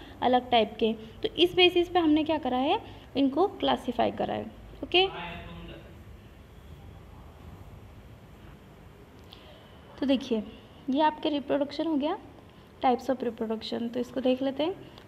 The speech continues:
देखो मैंने बताया था, तो types of reproduction हैं आपके टू टाइप्स के, asexual reproduction,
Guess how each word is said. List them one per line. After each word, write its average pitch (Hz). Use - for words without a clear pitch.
देखो 233
मैंने 247
बताया 254
था, 349
तो 359
types 294
of 330
reproduction 294
हैं 320
आपके 285
टू 277
टाइप्स 254
के, 359
asexual 262
reproduction, 294